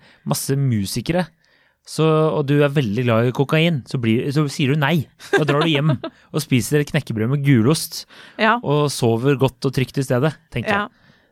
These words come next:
Speaker 1: Det får være moralen i
Speaker 2: Og
Speaker 1: leksa.
Speaker 2: bare litt sånn, kanskje avslutningsvis, OK, så kan man argumentere for at, ja, men sånn bør det være, og man bør kunne stole på hverandre, bla, bla, bla. Jeg ser ingen eksempler på det rundt meg.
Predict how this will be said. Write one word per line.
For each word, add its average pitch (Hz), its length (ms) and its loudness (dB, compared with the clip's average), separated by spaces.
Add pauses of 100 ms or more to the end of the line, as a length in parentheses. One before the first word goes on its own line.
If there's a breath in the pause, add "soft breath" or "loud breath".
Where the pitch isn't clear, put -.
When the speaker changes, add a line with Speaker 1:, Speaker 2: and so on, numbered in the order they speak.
(120)
Speaker 1:
Det 131 140 -4
får 143 140 -2
være 113 220 2 (100)
moralen 117 480 -2 (180)
i - 80 0
Speaker 2:
Og 285 80 4
Speaker 1:
leksa. 320 300 2 (260)
Speaker 2:
bare 277 300 2 (500)
litt 247 240 -6
sånn, 247 300 0 (180)
kanskje 254 300 2
avslutningsvis, 196 680 -2 (320)
OK, 254 180 0 (140)
så 294 160 -4
kan 262 160 2
man 214 160 0
argumentere 190 560 0
for 190 80 2
at, 202 80 -4
ja, 226 160 2
men 240 160 -2
sånn 226 240 4
bør 214 220 4
det 175 60 -2
være, 185 280 2
og 196 80 0
man 202 120 0
bør 202 200 -2
kunne 208 160 -2
stole 208 240 -2
på - 80 -6
hverandre, 180 320 -4
bla, 180 160 -2
bla, 180 160 -4
bla. 214 100 0 (300 loud breath)
Jeg 233 80 -2
ser 240 240 -2
ingen 247 400 0
eksempler 226 400 -2
på 180 80 -2
det 175 160 0
rundt 165 240 -10
meg. 220 160 -10